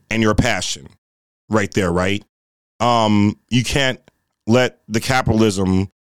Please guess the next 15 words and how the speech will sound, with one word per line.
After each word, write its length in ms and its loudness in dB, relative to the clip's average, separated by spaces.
overtake 800 0
your 280 4
passion 720 -4
like 300 0
that 300 -2
if 140 -4
you 60 0
still 260 2
want 200 2
people 200 4
to 60 2
believe 320 2
that 60 0
you're 160 0
passionate 600 -2